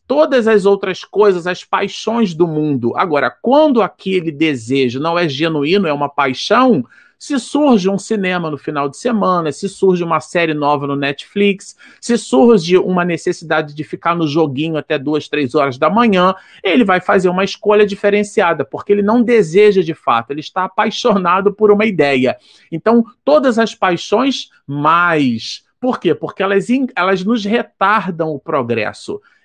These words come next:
Eis o que os caracteriza. É, é isso que caracteriza um espírito de terceira ordem: a inclinação por coisas, por coisas, <laughs> aquilo que nos coisifica a espiritualização.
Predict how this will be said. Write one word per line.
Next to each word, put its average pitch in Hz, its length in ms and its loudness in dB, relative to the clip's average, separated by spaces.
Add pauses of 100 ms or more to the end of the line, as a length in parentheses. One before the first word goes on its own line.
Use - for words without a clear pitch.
(120)
Eis 233 440 2
o 226 80 2
que 214 160 -6
os 208 160 0
caracteriza. 156 1040 -2
É, 190 300 -2
é 180 80 0
isso 254 340 4
que 240 120 -6
caracteriza 190 640 -2
um 196 40 -6
espírito 175 440 -10
de 165 80 -16
terceira 180 460 -2
ordem: 131 440 0
a 151 140 0
inclinação 226 1040 0 (240)
por 220 240 -4
coisas, 196 720 2 (300)
por 240 240 -8
coisas, 160 800 2 (120)
<laughs> 139 140 0
aquilo 214 320 -2
que 214 100 -6
nos 208 220 -6
coisifica 226 960 -4
a 185 160 -2
espiritualização. 175 1080 -6